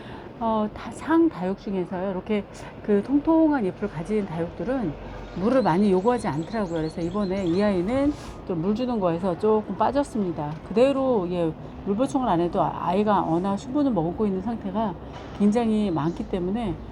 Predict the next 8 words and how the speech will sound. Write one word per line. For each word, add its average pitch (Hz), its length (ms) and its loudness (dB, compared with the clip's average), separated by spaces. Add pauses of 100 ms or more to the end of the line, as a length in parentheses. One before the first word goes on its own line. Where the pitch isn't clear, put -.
(140)
그리고 208 180 4
보시기에도 240 640 2
이렇게 208 180 -4
굉장히 180 360 -2
통통하죠. 240 640 -2
그래서 170 240 -2
이 165 160 2
아이는 196 440 0